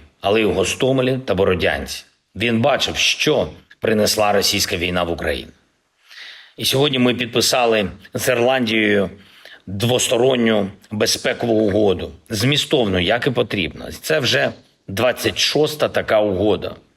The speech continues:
Хоч Ірландія у військовому відношенні держава нейтральна, але політично, економічно та у гуманітарній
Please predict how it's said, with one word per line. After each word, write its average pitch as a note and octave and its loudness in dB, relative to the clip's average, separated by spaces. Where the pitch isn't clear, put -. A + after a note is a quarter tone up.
Хоч A#2+ 2
Ірландія G#2+ 0
у A2+ 0
військовому G#2 0
відношенні G#2+ 0
держава A2 2
нейтральна, G#2+ 0
але G#2+ 2
політично, G#2+ -2
економічно G#2+ -2
та G2 0
у C3+ 2
гуманітарній A2 0